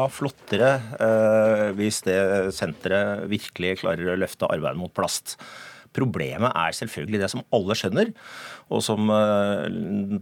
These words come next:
toppkandidaten på F R Ps Nordlandsliste da sa høyt og tydelig. Alle forstår at dette, når dette kommer nå, og når dette kommer der,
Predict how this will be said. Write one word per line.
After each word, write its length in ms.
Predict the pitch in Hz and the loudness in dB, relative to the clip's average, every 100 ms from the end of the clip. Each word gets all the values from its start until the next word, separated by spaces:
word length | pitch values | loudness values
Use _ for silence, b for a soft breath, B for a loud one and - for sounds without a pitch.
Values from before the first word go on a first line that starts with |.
| - | -4
toppkandidaten 800 | - - 90 90 90 90 110 110 | -6 -4 -4 2 2 2 0 0
på 680 | - 101 98 101 98 98 98 | 0 0 2 2 0 -2 -4
F 120 | - | -4
R 80 | 95 | -4
Ps 320 | - 98 95 117 | 0 0 0 0
Nordlandsliste 880 | 101 87 92 104 98 - 120 113 101 - | 0 0 0 0 0 2 2 2 -2 -6
da 260 | 101 101 95 87 | 2 2 2 -2
sa 460 | - - 92 107 110 | -4 0 2 2 0
høyt 260 | 104 98 | 0 -2
og 80 | 110 | 0
tydelig. 340 | 123 107 208 269 B B B B - - | 2 4 2 0 B B B B -4 2
Alle 360 | 139 87 78 92 | 2 0 -6 -6
forstår 680 | 117 - - 95 95 117 | -4 -4 -2 0 2 2
at 140 | 113 - | 0 -2
dette, 560 | 120 - - 120 117 123 - | -4 -4 -2 0 0 -2 -2
når 160 | 110 | 0
dette 360 | 95 - - 104 | 0 -4 -6 -6
kommer 260 | 95 104 | 0 2
nå, 440 | 113 117 151 254 185 b _ _ | 4 4 2 0 -4 b _ _
og 100 | 117 | -2
når 60 | 110 101 | 0 0
dette 120 | - | -4
kommer 280 | - 87 90 92 - | -4 -2 -4 -4 -2
der, 440 | 123 196 240 | 0 0 -2